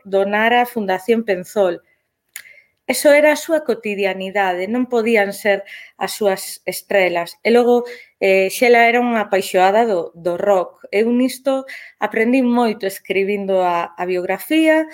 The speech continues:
porque eu, que queredes que vos diga? Son de cantautores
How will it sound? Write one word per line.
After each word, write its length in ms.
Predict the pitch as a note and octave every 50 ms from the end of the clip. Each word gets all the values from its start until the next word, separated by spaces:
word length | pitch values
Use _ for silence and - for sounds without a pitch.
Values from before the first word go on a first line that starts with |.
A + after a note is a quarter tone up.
| - - - - - _ _ _ -
porque 320 | - G3 F#3+ - A3 G#3
eu, 160 | G#3 G#3+ G#3 -
que 160 | - A3 A3
queredes 380 | A3+ G3+ G3 F#3+ F#3 F#3 - -
que 80 | G3
vos 160 | F3+ E3+ E3+ D#3+
diga? 240 | F3+ E3 E3 E3+
Son 220 | E3 - A3+ A3 A3
de 80 | G#3 -
cantautores 960 | - F#3+ F#3+ G3 G3+ G#3+ A#3+ A#3+ - D#4 D4+ D4 C#4+ D4 D4 D4 D4 D4